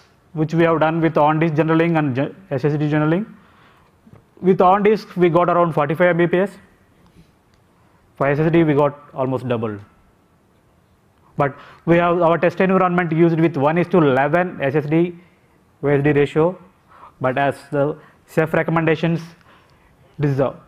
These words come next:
one is to four or one is to, one is to five or one is to six is a better one to get the best performance. So same results we have done for the other things, sequential writes and,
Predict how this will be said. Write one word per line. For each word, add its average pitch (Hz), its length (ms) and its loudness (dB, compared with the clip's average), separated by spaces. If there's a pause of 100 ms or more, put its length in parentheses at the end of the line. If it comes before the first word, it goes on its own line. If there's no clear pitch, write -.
(840)
one 165 260 0
is 180 140 0
to 190 120 2
four 190 440 2
or 147 280 0 (380)
one 165 120 -2
is 165 100 -2
to, 165 80 0 (160)
one 160 140 -2
is 156 100 -2
to 160 100 -4
five 160 220 0
or 143 100 2
one 135 120 0
is 127 120 -6
to - 100 -6
six 135 260 -4
is 131 100 -2
a 123 80 -2
better 139 500 -4
one 160 320 -2
to 156 60 -2
get 131 200 -2
the 165 180 -2 (500)
best 143 200 -4
performance. 101 440 -6 (3750)
So 190 120 -2
same 214 220 0
results 208 280 2
we 196 80 4
have 185 120 2
done 170 200 -2
for 185 160 -2
the 175 80 2
other 165 240 2
things, 190 340 -4 (340)
sequential 165 540 -2
writes 160 420 0
and, 151 380 -6